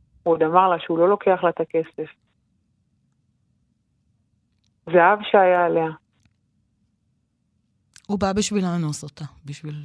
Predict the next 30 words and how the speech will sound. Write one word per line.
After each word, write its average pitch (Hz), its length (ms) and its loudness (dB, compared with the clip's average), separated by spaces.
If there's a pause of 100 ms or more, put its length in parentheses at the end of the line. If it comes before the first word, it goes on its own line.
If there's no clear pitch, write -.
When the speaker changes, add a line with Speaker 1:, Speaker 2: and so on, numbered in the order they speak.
(100)
Speaker 2:
לבצע 147 460 -10
עבירת 165 420 -6
מין 143 240 -4
חמורה 143 480 -4 (800)
כלפיה. 170 460 -2
Speaker 1:
אמת. 131 80 -8 (760)
Speaker 2:
ואולי 170 380 0
עקב 175 320 -2
אחריה, 139 480 -6
ואולי 147 260 -8
ידע 143 320 -4
שהיא 147 420 -8 (1300)
בבית, 160 360 -4
Speaker 1:
לפי 190 100 2
ה-, 180 400 -6
Speaker 2:
לבד, 165 180 -2
Speaker 1:
לפי - 0 - (280)
התקשורת 180 420 0
Speaker 2:
עם 165 60 -4
הילדים. 165 300 -2
Speaker 1:
ולפי 180 100 2
החדשות, 175 720 -2
הם 170 80 -4
אומרים 160 420 -4
שהוא 156 640 -6
היה 151 180 -2
כמה 165 280 -4
פעמים 156 280 -6
בגדרה 156 480 -2
לפני 151 280 -6